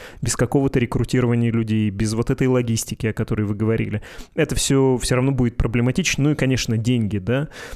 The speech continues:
Все это скорее отнимает ресурсы у воюющей в Украине Российской Федерации или нет? Э, не бесполезно было бы западным странам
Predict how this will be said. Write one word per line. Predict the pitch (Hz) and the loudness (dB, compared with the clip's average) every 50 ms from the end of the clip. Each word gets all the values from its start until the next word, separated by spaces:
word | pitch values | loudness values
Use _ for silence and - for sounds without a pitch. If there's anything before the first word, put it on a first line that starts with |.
| - | -8
Все | - - - 143 | -4 0 0 0
это | 135 - - | 0 0 -2
скорее | - - 127 131 131 127 123 | 0 0 2 2 2 2 2
отнимает | 117 127 135 135 151 180 185 180 170 147 - | 0 0 0 0 2 2 2 0 0 -2 -2
ресурсы | - 110 101 - - 117 107 - - - 113 110 110 | -4 -6 -4 -2 -2 -4 -4 -4 -4 -2 0 0 0
у | 110 110 107 107 | 0 0 0 0
воюющей | 107 101 113 110 113 113 110 107 - - 110 104 | 0 0 0 0 0 0 -2 -2 -4 -4 -4 -4
в | 98 | -6
Украине | 98 - - 113 113 110 110 107 | -4 -4 -2 -2 0 0 0 0
Российской | 107 110 - - 117 - - - | 0 0 -2 -2 -6 -8 -8 -12
Федерации | - - 120 120 117 117 - - - 117 107 - - - - - - | -6 -2 0 0 2 0 0 -2 -2 -4 -4 -4 -6 -14 -18 -14 -4
или | - 143 123 127 127 | -2 0 2 2 2
нет? | 123 123 127 143 156 156 151 - - 135 | 2 4 2 2 2 0 -2 -4 -2 0
Э, | 123 117 117 117 - | 2 2 2 0 0
не | 135 135 143 139 | 2 2 2 2
бесполезно | 127 147 147 - - 127 120 117 120 131 139 127 135 123 113 | 2 0 -2 0 0 2 2 4 4 2 2 2 0 0 0
было | 110 107 120 123 127 123 | 0 0 0 2 2 2
бы | 110 101 107 107 107 107 107 104 104 104 | 0 0 -2 0 0 0 0 0 0 2
западным | 104 120 117 - 107 98 110 107 104 | 2 0 0 0 -2 -2 0 -2 -2
странам | - - 123 123 123 127 120 113 110 110 | -2 0 0 2 2 2 2 0 0 -2